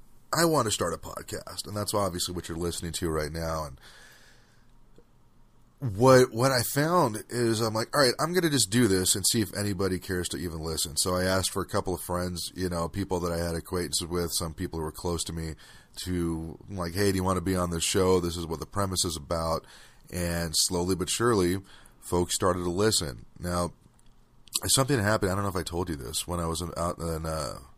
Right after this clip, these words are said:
the last open mic I did at Stand Up Scottsdale, uh, somebody came up to me, another young comedian who I didn't, I didn't quite know. I've seen him around. I haven't actually talked with him, but he was, he was like, "Dude, I listened to your podcast. It was really good."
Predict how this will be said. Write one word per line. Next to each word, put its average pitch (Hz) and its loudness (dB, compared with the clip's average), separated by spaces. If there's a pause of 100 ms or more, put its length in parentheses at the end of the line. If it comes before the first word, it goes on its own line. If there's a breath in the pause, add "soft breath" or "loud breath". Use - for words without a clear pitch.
(480 soft breath)
the 90 -6
last 104 4
open 90 -4
mic 90 -4
I 82 -2
did 80 -4
at 76 -6
Stand 82 -2
Up 78 -6
Scottsdale, 92 -2 (640 soft breath)
uh, 87 -2 (180)
somebody 117 2
came 95 0
up 95 0
to 95 -4
me, 85 -4
another 90 -2
young 87 -2
comedian 85 -6
who 80 -4
I 80 -2
didn't, 82 -8 (160)
I 87 -4
didn't 90 -2
quite 82 -6
know. 90 -2
I've 82 -2
seen 110 -2
him 85 -4
around. 90 0
I 82 -4
haven't 87 -4
actually 85 -6
talked 90 -4
with 78 -8
him, 78 -6
but 76 -6
he 78 -4
was, 73 -8 (460 loud breath)
he 98 -4
was 92 -2
like, 90 0
"Dude, 135 2
I 95 4
listened 98 0
to 95 -4
your 90 -2
podcast. 87 -4
It 78 -4
was 76 -6
really 82 -2
good." 78 -2